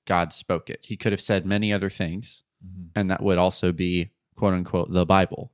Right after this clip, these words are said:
Speaker 2: Mm-hmm.
Speaker 1: 'cause whatever God says, that, that's the truth.
Speaker 2: Mm-hmm.
Speaker 1: Um, so because of that,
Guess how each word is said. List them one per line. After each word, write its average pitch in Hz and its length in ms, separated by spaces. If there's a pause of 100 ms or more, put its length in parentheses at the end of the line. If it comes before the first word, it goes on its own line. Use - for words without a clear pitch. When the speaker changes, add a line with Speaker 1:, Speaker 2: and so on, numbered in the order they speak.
(120)
Speaker 2:
Mm-hmm. 92 140
Speaker 1:
'cause 90 140
whatever 98 260
God 95 260
says, 92 420
that, - 180
that's - 240
the - 100
truth. - 500
Speaker 2:
Mm-hmm. - 800
Speaker 1:
Um, 92 540 (1040)
so 117 180
because 117 480
of 92 140
that, 92 460